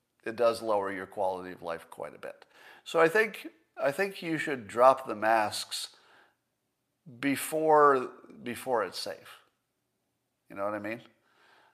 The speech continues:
So even if masks help, you should probably drop 'em sooner than later just because, uh, it's not that big of an effect.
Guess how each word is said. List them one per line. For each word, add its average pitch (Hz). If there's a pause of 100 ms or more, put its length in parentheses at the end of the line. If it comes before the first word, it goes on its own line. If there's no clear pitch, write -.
(120)
So 135
even 185
if 139
masks 127
help, 123 (720)
you 123
should 127
probably 143
drop 113
'em 104
sooner 101
than 90
later 90 (540)
just -
because, 90
uh, - (580)
it's -
not 113
that 143
big 110
of 104
an 92
effect. 101